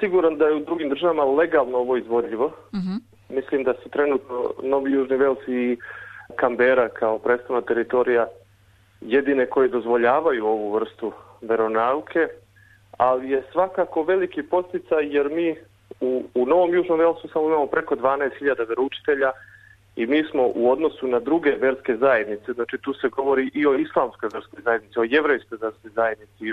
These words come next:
Speaker 1: o protestantskim, e, crkvama, katoličkoj crkvi, mi smo tu praktično kap u moru. I to što mi već za tako mali broj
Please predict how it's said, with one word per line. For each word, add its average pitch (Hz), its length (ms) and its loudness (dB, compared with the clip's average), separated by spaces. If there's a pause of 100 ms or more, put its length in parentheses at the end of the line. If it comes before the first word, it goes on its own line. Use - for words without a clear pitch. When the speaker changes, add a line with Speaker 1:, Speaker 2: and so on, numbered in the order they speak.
Speaker 1:
o 123 280 2 (520)
protestantskim, 127 960 -2
e, - 20 -6 (340)
crkvama, 113 520 0
katoličkoj 131 580 -2
crkvi, 123 460 -2 (120)
mi 185 240 -2
smo 170 140 -2
tu 185 260 2 (380)
praktično 165 460 0
kap - 360 0
u 127 60 -2
moru. 139 360 2 (420)
I 120 120 -4
to 175 300 2
što 151 140 2
mi 180 220 2
već 143 180 2 (220)
za 135 120 -2
tako 156 340 -2 (280)
mali 156 320 2
broj 123 380 0